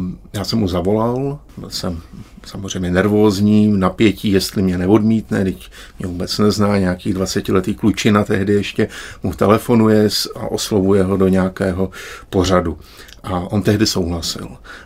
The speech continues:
A takhle jsme se poznali, časem jsem se díky němu poznal i se Štěpánem Rakem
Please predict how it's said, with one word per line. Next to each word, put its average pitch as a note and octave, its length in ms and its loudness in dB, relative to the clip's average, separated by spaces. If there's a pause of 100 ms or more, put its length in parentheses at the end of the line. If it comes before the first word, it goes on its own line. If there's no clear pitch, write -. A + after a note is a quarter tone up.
A - 40 -20
takhle G2+ 220 0
jsme A#2+ 140 -2
se - 120 -4
poznali, A#2+ 520 0
časem A2 540 0 (360)
jsem G#2 260 -2
se A2+ 140 -2
díky G#2 380 2
němu G#2 380 4 (260)
poznal G2+ 460 -2
i G2 240 -4
se - 140 -8
Štěpánem G#2+ 520 -2
Rakem A2 560 -2